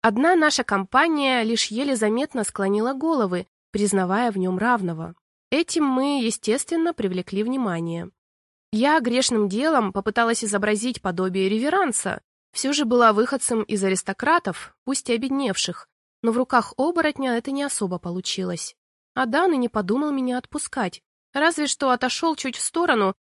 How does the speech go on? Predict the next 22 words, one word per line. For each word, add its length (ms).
и 80
снова 360
положил 440
мою 260
руку 260
себе 300
на 120
локоть. 480
Вроде 320
бы 220
максимально 680
приличный 520
в 60
свете 380
жест, 420
если 300
бы 240
оборотень 680
не 140
стоял 440
настолько 640
близко. 560